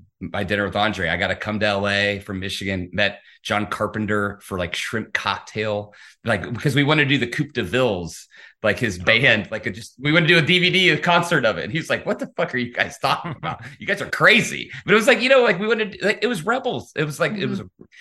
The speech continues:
Speaker 1: we were like, I, I wish, like, we could do an oral history of it all because it was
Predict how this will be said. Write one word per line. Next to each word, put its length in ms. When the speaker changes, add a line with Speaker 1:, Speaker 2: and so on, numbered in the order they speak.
Speaker 1:
we 120
were 200
like, 180
I, 180
I 80
wish, 340
like, 160
we 80
could 100
do 100
an 80
oral 280
history 460
of 120
it 80
all 320
because 320
it 40
was 260